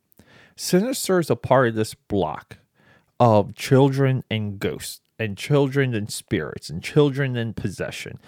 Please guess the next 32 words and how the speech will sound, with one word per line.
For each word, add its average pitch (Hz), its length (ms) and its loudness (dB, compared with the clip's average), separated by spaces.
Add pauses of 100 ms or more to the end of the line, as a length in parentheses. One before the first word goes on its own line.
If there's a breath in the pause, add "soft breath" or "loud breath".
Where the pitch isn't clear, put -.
(360 loud breath)
It's, 123 280 2
uh, 123 280 4 (120)
it's, - 320 0
it's - 140 -4
almost 175 260 0
like - 180 -2
Poltergeist 151 840 0 (460)
on 135 440 2 (800 soft breath)
the, - 120 -4 (500)
the 120 80 4
best 165 360 0
cocaine 135 800 4
you 117 140 -4
can, 104 260 -4 (160)
you, 123 420 0
you 123 220 4
can 120 220 0
buy. - 260 -2 (560)
Okay, 123 440 4
I, - 520 -2
I, - 100 -10 (120)
that's, 147 340 -2 (600)
I'm 208 140 8
being 147 280 8
honest 73 380 -6
here. - 220 -10
The - 60 -2
best 202 260 4
cocaine 151 400 6
you 117 80 -4
can 131 160 -2
buy, 92 340 0